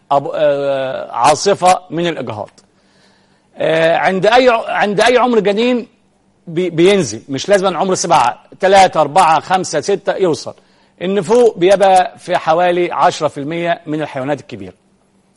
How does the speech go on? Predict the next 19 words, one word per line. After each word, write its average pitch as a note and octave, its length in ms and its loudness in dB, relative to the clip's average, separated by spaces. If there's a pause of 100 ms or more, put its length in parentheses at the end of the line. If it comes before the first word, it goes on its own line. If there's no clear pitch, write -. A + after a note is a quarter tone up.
(440)
طيب، G#2+ 200 -10 (100)
في - 100 -8
الأغنام F3 600 0 (300)
والماعز F#3 680 0 (180)
بيظهر D3+ 540 -2
المرض F#3+ 420 4 (480)
في D#3 380 -2
ال-، D3 280 -6
آه، C3+ 1200 -4
الجديان C#3+ 540 0
الصغيرة E3+ 760 2 (300)
أو B2+ 120 -2
اللام F#3+ 480 0
حديث C#3 360 -6
الولادة، F#3 600 0
بيظهر D#3 340 -2
برضه E3+ 320 0
في C3+ 80 -12
صورة F#3 460 2